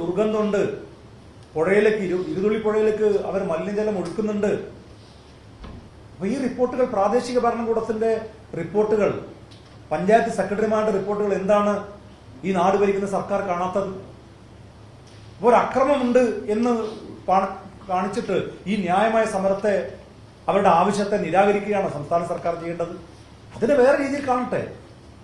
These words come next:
മാത്രമല്ല, മൂന്ന് പഞ്ചായത്ത് മെമ്പർമാർ അവരെ പ്രതികളാക്കിയിരിക്കുന്നു. അതിനകത്തൊരു സി പി എമ്മിന്റെ ഒരു ബ്ലോക്ക് പഞ്ചായത്ത് മെമ്പർ ഉണ്ട്. അദ്ദേഹം യഥേഷ്ടം അവിടെ പരിപാടികളിൽ പങ്കെടുക്കുന്നുണ്ട്.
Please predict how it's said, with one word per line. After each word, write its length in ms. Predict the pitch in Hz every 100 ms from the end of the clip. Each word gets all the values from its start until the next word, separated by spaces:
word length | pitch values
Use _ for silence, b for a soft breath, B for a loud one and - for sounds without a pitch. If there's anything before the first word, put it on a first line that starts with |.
| - - - - - - -
മാത്രമല്ല, 340 | 175 208 247 247 202
മൂന്ന് 160 | 247 294
പഞ്ചായത്ത് 360 | 196 202 254 254
മെമ്പർമാർ 360 | 233 226 185 135 - 131
അവരെ 160 | 220 -
പ്രതികളാക്കിയിരിക്കുന്നു. 760 | 220 226 226 226 180 156 135 95 - - - - - - - - - - - - - - - - - - - - - - - - - - -
അതിനകത്തൊരു 380 | 214 226 240 240
സി 80 | 202 196
പി 60 | 240
എമ്മിന്റെ 220 | 240 233
ഒരു 100 | 233 220 - - - - - - - - - - 170
ബ്ലോക്ക് 200 | 208 -
പഞ്ചായത്ത് 320 | 226 226 220
മെമ്പർ 180 | 214 208 175
ഉണ്ട്. 140 | 127 98
അദ്ദേഹം 240 | 95 170 226
യഥേഷ്ടം 360 | 214 240 233 240
അവിടെ 140 | 233 226
പരിപാടികളിൽ 440 | 220 226 220 220 208
പങ്കെടുക്കുന്നുണ്ട്. 540 | 185 180 165 147 135